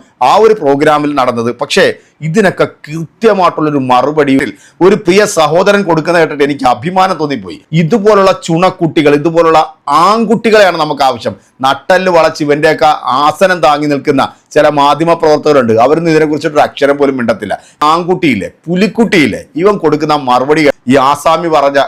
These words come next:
കുറച്ച്, ആ, വിവരക്കേടുകൾ, വിവരക്കേട് അലങ്കാരമാക്കി തലയിൽ കെട്ടിക്കൊണ്ട് നടക്കുന്ന ചില പോഴന്മാർ പറയുന്നത് എന്താണ് എന്ന് കേട്ടിട്ട് നമുക്ക് പെട്ടെന്ന് ഈ സഹോദരന്റെ ആ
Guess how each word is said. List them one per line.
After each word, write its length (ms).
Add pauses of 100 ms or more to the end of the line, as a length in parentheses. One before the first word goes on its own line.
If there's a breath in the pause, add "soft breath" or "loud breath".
(120)
കുറച്ച്, 240
ആ, 420
വിവരക്കേടുകൾ, 680
വിവരക്കേട് 540 (300 soft breath)
അലങ്കാരമാക്കി 880
തലയിൽ 320 (120)
കെട്ടിക്കൊണ്ട് 420
നടക്കുന്ന 400 (260 loud breath)
ചില 120
പോഴന്മാർ 600 (180)
പറയുന്നത് 440
എന്താണ് 440
എന്ന് 240
കേട്ടിട്ട് 520 (180)
നമുക്ക് 240
പെട്ടെന്ന് 320
ഈ 40
സഹോദരന്റെ 520
ആ 40